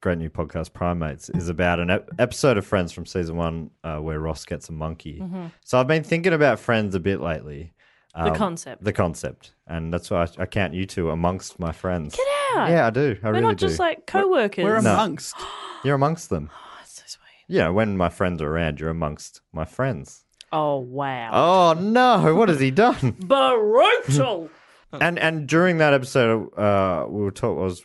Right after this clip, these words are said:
Speaker 1: with Alistair Trombley Birch was on with me, and we were talking about maybe how, like, I, th-, I can't remember if he agreed or not, but Friends is maybe, like, something like the Beatles and Seinfeld is like Rolling Stones and vice versa. They were, like, the two big ones.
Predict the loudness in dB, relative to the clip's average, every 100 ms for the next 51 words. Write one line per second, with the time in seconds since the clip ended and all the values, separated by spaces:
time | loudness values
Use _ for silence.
0 | -14 -12 -6 -6 -6 -8 -10 -8 -6 -6
1 | -8 -8 -8 -8 -8 -12 -12 -14 -10 -6
2 | -6 -6 -8 -6 -4 -4 -6 _ _ -8
3 | -4 -2 -2 -2 -2 0 -2 -6 -18 _
4 | _ -20 -20 _ _ _ -10 -8 -10 -12
5 | -16 -12 -10 -10 -12 -12 -12 -4 -4 -2
6 | -6 -2 -2 0 -2 -4 _ _ _ _
7 | _ _ _ _ _ -10 -2 0 2 2
8 | 4 2 0 0 2 2 2 0 -4 -2
9 | 2 2 2 0 0 0 -2 0 -2 -2
10 | -6 -4 -2 -2 -4 -4 -4 -4 -8 -6
11 | -2 2 4 2 0 -4 -2 -2 0 0
12 | 0 0 0 -2 -8 -12